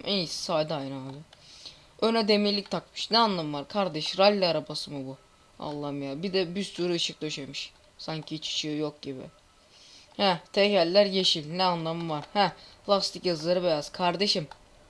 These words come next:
biz burada gerçekçi olmaya çalışıyoruz. Sen bize, "Oo, boru var. Üf, egzoz mu yapıyorsun dayı, ne yapıyorsun?"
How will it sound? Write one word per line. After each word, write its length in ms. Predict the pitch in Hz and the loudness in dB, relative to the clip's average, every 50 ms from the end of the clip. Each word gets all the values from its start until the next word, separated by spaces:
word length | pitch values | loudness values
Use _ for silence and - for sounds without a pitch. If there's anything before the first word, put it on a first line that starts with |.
| - - - - - - | -20 -20 -20 -20 -12 -6
biz 180 | - 190 175 180 | -6 -4 -2 0
burada 180 | 196 185 190 190 | 2 4 4 6
gerçekçi 520 | 185 190 180 - - 202 175 - - 214 | 6 6 4 4 0 -2 -2 -2 0 2
olmaya 260 | 202 190 190 175 170 | 2 2 2 0 -2
çalışıyoruz. 580 | - - 170 160 156 - - 165 170 190 - - - - - - - - - - | -2 -2 -2 -2 -2 -4 -4 -4 -6 -6 -8 -12 -14 -20 -20 -20 -20 -18 -10 -4
Sen 200 | - 180 175 180 | -2 -2 -2 -2
bize, 160 | 180 180 170 | -2 -2 2
"Oo, 460 | 147 185 196 196 196 208 202 180 156 | 4 6 8 8 8 8 6 4 2
boru 260 | 160 175 185 190 190 | 0 0 0 2 4
var. 200 | 175 165 147 - - - | 2 2 2 0 -4 0
Üf, 360 | - 185 190 170 - - - - - - | 2 4 4 2 0 -8 -12 -14 -10 -4
egzoz 400 | - 175 180 170 190 220 214 196 | -4 -2 -2 0 -2 -2 -2 -2
mu 80 | 185 | -2
yapıyorsun 400 | 185 165 147 - - 151 143 156 | -2 -4 -4 -6 -8 -8 -2 2
dayı, 200 | 190 190 180 160 | 2 2 2 2
ne 40 | 165 | 2
yapıyorsun?" 380 | 185 190 180 160 156 143 131 | 2 2 2 0 -2 -6 -6